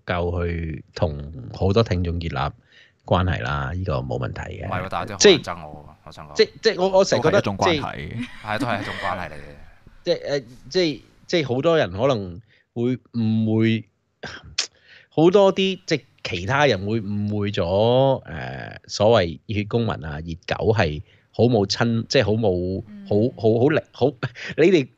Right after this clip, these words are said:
Speaker 1: 即係你哋會，個陣營會成日講人離地啦，但係佢哋覺得你哋好離地㗎嘛。但係其實我接觸到嘅唔係好多嘅熱血公民啦，即係來去都係 A、B、C、D、E、F、G 咁多個啦。但係，呃，佢哋係絕對唔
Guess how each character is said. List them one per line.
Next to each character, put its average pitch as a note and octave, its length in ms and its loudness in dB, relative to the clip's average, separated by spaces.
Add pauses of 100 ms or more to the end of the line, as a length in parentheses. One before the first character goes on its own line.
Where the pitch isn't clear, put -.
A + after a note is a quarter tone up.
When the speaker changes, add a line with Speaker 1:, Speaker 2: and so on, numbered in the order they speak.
(220)
Speaker 1:
即 - 100 2
係 D3+ 100 0
你 C3 120 0
哋 A2+ 200 -2
會， A2+ 80 -4
個 A#2 120 0
陣 G#2+ 140 -2
營 G2+ 160 -10
會 A2 80 -4
成 - 140 -8
日 - 40 -16
講 A#2 200 -2
人 F#2 100 -4
離 B1+ 160 -10
地 D2+ 220 -8
啦， F2+ 380 -4
但 G2 120 2
係 A2 60 -12
佢 G#2+ 280 4
哋 G2 140 -4
覺 - 100 2
得 G#2+ 60 0
你 F#2 120 -2
哋 F2+ 80 -6
好 F2 80 -6
離 F2+ 200 -2
地 - 100 -10
㗎 A#2+ 160 -10
嘛。 A#2+ 120 -12 (920)
但 G#2+ 140 2
係 G#2+ 100 -2
其 G2+ 100 2
實 G2 200 2 (300)
我 G2+ 240 4
接 C3 160 0
觸 D3+ 260 -2
到 F#2 100 -2
嘅 A2 280 0
唔 F#2 140 -14
係 E2 260 -6
好 F#2+ 60 -6
多 G2 280 2
嘅 D#2 40 -6
熱 D#2 60 -10
血 E2+ 100 -8
公 F2 180 -10
民 D2+ 140 -12
啦， B1+ 440 -14
即 - 120 -4
係 - 20 -4 (140)
來 E2+ 60 -4
去 E2+ 60 -4
都 F2+ 100 0
係 D#2+ 40 0
A、 F#2+ 140 0
B、 F2+ 100 0
C、 F2+ 180 -2
D、 F2+ 240 -2
E、 E2+ 60 0
F、 E2+ 160 0
G E2+ 460 -2 (120)
咁 - 160 0
多 D#2 120 4
個 A1+ 180 0
啦。 F#2 260 -4 (380)
但 F2+ 160 4
係， G#2 340 6
呃， F2 240 4 (200)
佢 - 160 4
哋 A#2 100 6
係 F2+ 180 -4
絕 A#2+ 200 -4
對 G2+ 120 2
唔 E2+ 140 -6